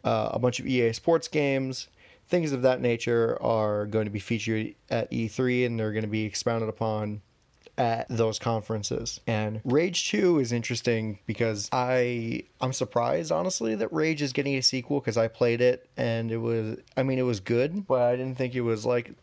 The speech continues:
all that spectacular. And the cover art, at least, if cover arts even tell you anything about the game anymore, the cover art makes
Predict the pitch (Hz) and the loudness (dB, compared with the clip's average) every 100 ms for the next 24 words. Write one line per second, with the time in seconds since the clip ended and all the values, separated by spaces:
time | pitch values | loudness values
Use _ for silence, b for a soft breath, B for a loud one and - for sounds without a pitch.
0 | _ - 120 120 120 - 113 - 117 123 | _ 2 2 2 0 0 -4 0 0 0
1 | 135 135 135 151 123 123 123 - - 135 | 2 2 0 2 2 2 0 -6 -8 -4
2 | 147 165 147 113 110 117 107 107 104 - | 0 4 6 6 4 0 -2 -4 -4 -8
3 | - - 147 156 147 135 - 131 117 - | -10 -4 0 4 4 2 0 -2 -4 -2
4 | 120 113 110 123 117 107 101 101 117 107 | -2 -2 -2 -2 -2 -2 -2 -2 -4 -6
5 | 110 107 - 113 104 104 107 104 - 120 | -6 -6 -4 -2 -2 -2 -2 -4 -6 -2
6 | 156 151 143 131 123 135 131 131 - - | 0 2 4 4 2 0 0 -2 -6 -8